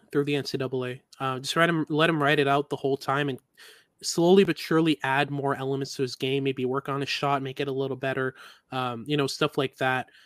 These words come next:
Because the upside with Perreault is high end, but you do need a lot of patience with players like these. Uh, so I, I think, you know, definitely getting him all the way through to his senior year, you know, getting him working the N C double A constantly would be a very good thing for his development.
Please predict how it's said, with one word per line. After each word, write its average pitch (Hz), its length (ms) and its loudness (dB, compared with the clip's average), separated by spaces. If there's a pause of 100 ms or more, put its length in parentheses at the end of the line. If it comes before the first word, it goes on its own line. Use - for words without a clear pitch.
(180)
Because 139 680 0 (240)
the 156 180 0
upside 180 460 6
with 151 120 0
Perreault 143 300 4
is 139 80 2
high 135 240 0
end, 147 320 -2
but 135 260 -6
you 147 100 -2
do 147 200 -2
need 151 160 0
a 139 80 0
lot 127 220 -2
of 131 80 -8
patience 131 400 -4
with - 120 -12
players 127 300 -6
like 123 220 -8
these. 117 480 -8
Uh, 117 180 -6
so 139 180 -4
I, 147 220 -4
I 165 80 4
think, 180 320 2
you 160 80 0
know, 151 100 4
definitely 147 340 -2
getting 147 260 2
him 139 200 0 (360)
all 160 120 6
the 175 60 4
way 160 100 4
through 160 200 2
to 156 60 0
his 143 180 2
senior 143 320 2
year, 131 480 0
you 139 80 -6
know, 123 180 -4
getting 139 220 0
him 135 100 -2
working 135 240 -4
the 131 140 0
N 127 60 -4
C - 120 -4
double 131 200 -2
A 127 60 -4
constantly 131 520 -6
would 127 160 -6
be 127 100 -2
a 123 80 -4
very 135 400 2
good 131 160 -6
thing 117 160 -16
for - 140 -20
his - 100 -14
development. 117 480 -12